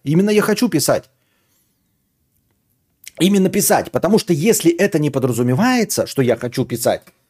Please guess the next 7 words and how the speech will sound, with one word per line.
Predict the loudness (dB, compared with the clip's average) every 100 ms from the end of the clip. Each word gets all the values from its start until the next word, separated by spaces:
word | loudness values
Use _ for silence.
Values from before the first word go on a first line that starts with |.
| _ _
то | -2
тогда | -2 0 -2
абсолютно | -2 -2 0 0 0 -4
все, | -4 -4 -2 -2 0 0
блядь, | 0 0 0 -2
в | 0
мире | 2 2 -2 -8